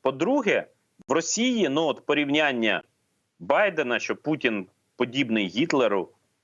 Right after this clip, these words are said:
воно, воно ніде не пройде в інформаційній стрічці.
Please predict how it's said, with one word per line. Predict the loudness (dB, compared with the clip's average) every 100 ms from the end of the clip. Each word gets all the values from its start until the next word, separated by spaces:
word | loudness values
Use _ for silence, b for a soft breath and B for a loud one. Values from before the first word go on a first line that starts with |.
| _ _ _
воно, | -2 0 0 0 2 2 0
воно | -2 0 0
ніде | 0 0 0
не | 0
пройде | 0 0 0
в | -2 -2
інформаційній | -2 -4 -2 0 0 0
стрічці. | 0 -2 -2 -10